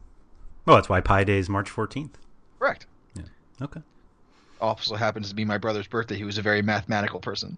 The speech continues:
Speaker 1: Ah, was he actually, or are you just saying that?
Speaker 2: He really is.
Speaker 1: Huh.
Speaker 2: Yeah, he was. He went to M I T.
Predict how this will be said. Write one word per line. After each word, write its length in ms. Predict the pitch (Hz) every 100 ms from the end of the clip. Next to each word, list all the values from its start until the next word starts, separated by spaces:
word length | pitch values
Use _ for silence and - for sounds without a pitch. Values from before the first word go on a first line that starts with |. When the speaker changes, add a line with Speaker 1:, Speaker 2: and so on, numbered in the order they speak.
| 123
Speaker 1:
Ah, 300 | 226 - 67
was 120 | 101
he 80 | 92
actually, 420 | 92 107 147 160
or 40 | 110
are 40 |
you 120 | 82
just 140 | 80 -
saying 180 | 85 78
that? 160 | 80 - - _ -
Speaker 2:
He 100 | 123
really 220 | 131 135
is. 180 | 113 -
Speaker 1:
Huh. 200 | - 226
Speaker 2:
Yeah, 20 | 120
he 60 | 117
was. 160 | 113 120
He 220 | 127 131
went 120 | 123
to 80 | -
M 100 | -
I 60 |
T. 240 | 110 -